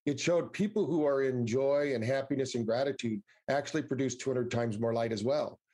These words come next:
So that seems to be the magic number. And they can measure that light now. We all have this, we're all pushing these photons out all the time. So, you know, th-, we're, we're projecting that out. And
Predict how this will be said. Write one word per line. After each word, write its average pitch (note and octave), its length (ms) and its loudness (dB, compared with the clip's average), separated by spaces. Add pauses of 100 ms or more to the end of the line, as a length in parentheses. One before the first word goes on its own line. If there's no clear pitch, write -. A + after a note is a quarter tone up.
(240)
So C#3 220 2
that C3 160 2
seems D3 220 0
to C3 60 2
be C#3 100 2
the B2 100 2
magic B2+ 400 0
number. A#2+ 380 0
And A#2+ 100 2
they D#3+ 80 2
can D#3 240 0
measure D3+ 320 2
that A2 200 -2
light G#2+ 260 -2
now. G2+ 200 -2
We B2 140 0
all D3 220 2
have D3+ 240 2
this, B2+ 200 -2 (280)
we're C3+ 180 2
all D3+ 140 2
pushing D#3 400 -2
these B2 180 -2
photons A#2+ 480 0
out A2 160 0
all A2 160 -2
the - 80 -8
time. B2 360 -4 (460)
So, A#2+ 440 0 (100)
you C#3+ 80 0
know, B2 160 2
th-, B2+ 180 -4 (140)
we're, B2 280 2 (260)
we're C#3 100 0
projecting C3 760 -2
that A2+ 200 0
out. A#2+ 320 -2 (540)
And B2+ 460 0